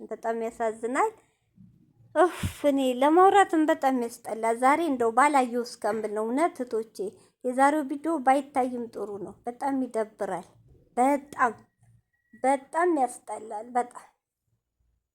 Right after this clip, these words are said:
እኔ ኮሜንት ራሱ መጻፍ ደበረኝ። ምን ብሎ ይጻፋ እንደዚች አይነት ሴት? ጭራሽ ተሳካለት። ዳኒ እንግዲህ ያሰበው ተሳክቷል። ብሩኬ፣ እባክህ ንቃ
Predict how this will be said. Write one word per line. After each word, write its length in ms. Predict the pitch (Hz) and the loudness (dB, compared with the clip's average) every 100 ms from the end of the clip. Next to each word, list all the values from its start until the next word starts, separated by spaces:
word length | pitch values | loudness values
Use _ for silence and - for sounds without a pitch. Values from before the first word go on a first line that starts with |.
| _ _ _ _ - - | _ _ _ _ -18 -4
እኔ 100 | 269 320 | -2 -2
ኮሜንት 440 | - 269 302 311 269 | 0 2 2 0 0
ራሱ 240 | 254 262 262 | 0 -2 -2
መጻፍ 380 | 262 262 269 254 | -4 -2 -4 -6
ደበረኝ። 460 | 240 240 - 214 220 | -4 -6 -2 -2 0
ምን 180 | 302 339 | 2 0
ብሎ 180 | - 285 | -2 -4
ይጻፋ 360 | 285 269 269 262 | -4 -2 -6 -2
እንደዚች 440 | 254 226 214 - - | -2 -2 -6 -10 -4
አይነት 300 | 208 202 202 | -4 -4 -8
ሴት? 320 | - 208 - _ - _ _ _ _ _ _ _ - | -10 -10 -10 _ -20 _ _ _ _ _ _ _ -20
ጭራሽ 580 | - 277 285 349 403 403 - - _ - | -6 -4 0 4 4 4 -6 -20 _ -8
ተሳካለት። 840 | 233 233 302 - 254 233 226 220 226 | -6 -2 -2 -2 -2 -2 0 -4 0
ዳኒ 300 | 262 294 339 | 2 2 4
እንግዲህ 460 | 349 320 320 302 415 427 - _ _ _ _ 277 | 2 0 -2 -2 -2 -2 -8 _ _ _ _ -2
ያሰበው 580 | 294 320 - 330 320 320 | -2 -2 0 2 2 -2
ተሳክቷል። 800 | 311 294 285 285 - 285 277 262 254 247 233 | -2 -2 0 -2 -2 -2 -2 -2 -2 0 0
ብሩኬ፣ 320 | 240 302 330 330 | -2 -4 -4 -4
እባክህ 440 | 294 294 294 277 | -2 -2 -4 -4
ንቃ 200 | 262 247 | -4 -4